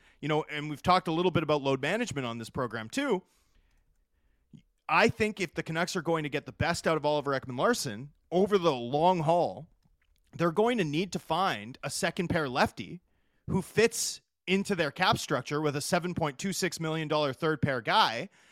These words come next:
because when push comes to shove, I do think, you know, if this team gets to where they wanna be and is playing a meaningful, not, not meaningful games in April, but meaningful playoff games, right? You're gonna wanna be able to lean on Ekman-Larsson,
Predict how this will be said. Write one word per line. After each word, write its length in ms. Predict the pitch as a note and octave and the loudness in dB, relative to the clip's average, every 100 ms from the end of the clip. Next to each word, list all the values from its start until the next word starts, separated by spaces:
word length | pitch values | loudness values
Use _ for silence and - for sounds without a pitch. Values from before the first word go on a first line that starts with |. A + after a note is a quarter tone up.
| _ _ | _ _
because 580 | G3+ - F#3+ F3 E3+ E3+ | -2 4 4 6 2 -2
when 160 | E3 | -4
push 260 | D#3+ G3 B3 | 6 6 6
comes 260 | B3+ A3 - | 4 0 -2
to 100 | D#3 | 0
shove, 520 | - C#4 F3+ G#3+ - _ _ _ _ _ | 4 6 6 2 -10 _ _ _ _ _
I 120 | E3+ F#3 | 0 0
do 240 | - C4 | 2 0
think, 460 | - D3+ C#3 - _ _ _ _ - | 0 -2 -4 -10 _ _ _ _ -6
you 100 | D3+ | -4
know, 180 | D#3 - | -4 -4
if 160 | E3+ - | -4 -4
this 160 | E3+ | -4
team 200 | - G3 | 0 2
gets 220 | F3 F#3 - | 2 2 2
to 60 | |
where 160 | F#3+ F3 | 2 2
they 80 | E3+ | 0
wanna 260 | E3 G3+ | -2 -2
be 360 | D3 C4 A3+ F3+ | -2 -4 -4 -4
and 120 | E3 | -4
is 120 | D#3+ | -2
playing 320 | - F#3 F#3+ | 0 0 0
a 40 | E3 | -2
meaningful, 800 | D3+ F#3+ G3+ F3+ F#3+ F#3 E3+ - | 0 0 -2 -4 -4 -2 -4 -8
not, 220 | C#3 D#3+ D#3 | -6 -4 -2
not 220 | F#3 F3 | -2 0
meaningful 340 | G3 F#3 E3+ | 0 0 0
games 240 | E3 F3 D3+ | 0 0 0
in 60 | |
April, 260 | A3 E3+ C#3 | 0 0 -2
but 180 | C#3 D3 | -2 -2
meaningful 460 | G3+ A3+ A3 E3+ | 0 0 0 -2
playoff 500 | - F#3 A#3+ A3+ D3+ | 0 4 8 6 4
games, 400 | A#2+ F#2+ D#3+ - | -6 -8 -8 -6
right? 300 | B2 F3 G#3 - - - | 2 2 2 -8 -20 -2
You're 160 | G#3+ | 2
gonna 200 | G#3 C4 | 6 6
wanna 360 | A3 G#3 B3 F#3+ | 6 6 4 2
be 160 | F#3+ | 4
able 180 | F#3+ G#3 | 4 4
to 80 | F3 | 0
lean 320 | D3 G#3 C4 | -2 -2 2
on 140 | F3+ D3 | 2 2
Ekman-Larsson, 760 | D3 D3 C3+ A#2+ B2 D3 F#3+ | 0 -4 -4 -4 -4 -6 -8